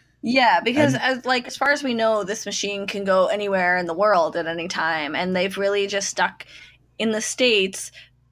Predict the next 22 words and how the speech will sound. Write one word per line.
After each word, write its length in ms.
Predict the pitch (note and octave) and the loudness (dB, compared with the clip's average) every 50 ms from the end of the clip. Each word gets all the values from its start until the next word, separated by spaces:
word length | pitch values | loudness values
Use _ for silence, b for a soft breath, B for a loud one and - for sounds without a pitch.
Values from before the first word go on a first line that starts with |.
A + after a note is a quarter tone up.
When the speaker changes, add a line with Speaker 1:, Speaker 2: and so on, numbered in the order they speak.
| _ _ _ | _ _ _
Speaker 1:
because 460 | - F#3+ F#3+ A3 G#3 F#3 F#3 F#3+ F#3+ | -4 -4 0 0 0 2 2 0 0
that's 640 | - G3+ F#3 F3+ - - - - - - - - - - - - _ _ _ _ _ _ _ _ - | 2 2 4 4 2 0 -6 -10 -10 -10 -10 -12 -12 -14 -20 -20 _ _ _ _ _ _ _ _ -4
where 240 | G3 G#3 G#3+ G3+ F#3 | -2 2 2 2 2
the 80 | F#3+ | 0
story 320 | F#3+ - - A3 A3+ A3+ G#3 | -2 -2 2 2 2 2 2
was. 240 | F#3+ C#3 D#3+ F#3 | 0 0 -2 -2
But 120 | - G3+ G3 | 0 0 0
I 40 | G3 | 0
think 240 | A3+ A3 A3 A3+ | 0 -4 -4 -4
now, 560 | A3+ G#3+ G3+ G3+ - G3+ G3 G3 D4 C#4+ C#4+ B B B B B B _ _ _ _ _ _ _ _ _ _ _ _ _ _ _ _ _ _ _ | -2 0 2 2 4 4 4 2 2 0 -2 B B B B B B _ _ _ _ _ _ _ _ _ _ _ _ _ _ _ _ _ _ _
knowing 580 | F#3+ A3 A3 A3 A3 A3 G#3+ G#3 G3+ G3+ G3 | -2 2 2 2 4 2 2 0 0 -2 -4
more 420 | G3 G#3 G#3 G3+ G3 G3 G3 G3 G3 | -2 -2 2 2 4 4 4 4 2
about 760 | G3 G3 G3 F#3+ F#3+ F#3+ F#3+ F#3+ F#3 F3+ F#3 F#3+ F3+ - - _ _ _ _ _ _ _ _ _ | 2 2 2 2 4 4 4 4 4 4 2 0 -2 -4 -8 _ _ _ _ _ _ _ _ _
Rittenhouse 880 | A3+ A3+ C4+ C4 A#3 B3+ B3+ B3 A#3+ - - - G#3 G3+ G3 G3 - G3+ | -4 -2 -2 0 0 0 -2 0 -2 -2 -4 -4 -4 -4 -6 -6 -4 -4
Speaker 2:
We're 80 | G#3 | -2
Speaker 1:
and 80 | F#3+ F#3 | 0 0
all 180 | F3+ F3 F3+ | 0 0 2
that 300 | G3 G3+ G#3+ A3 G#3 - | 2 4 4 2 2 -2
stuff, 520 | - - - G3 F#3+ F#3 F#3 F#3+ - - - | -6 -4 0 2 4 4 4 2 -2 -4 -2
like, 280 | F#3 E3+ F3+ F#3 - - _ | 0 0 0 -4 -10 -14 _
there's 580 | - G3 F#3 F3+ F3 F3 F3 F#3 F#3 - - _ _ _ _ _ _ _ _ _ _ _ _ _ _ _ _ _ _ _ _ _ _ E3 | -2 0 2 2 2 0 -2 -4 -6 -10 -14 _ _ _ _ _ _ _ _ _ _ _ _ _ _ _ _ _ _ _ _ _ _ 2
a 400 | E3+ F3 F3+ F3 E3 F3 E3+ | 4 6 6 6 6 4 2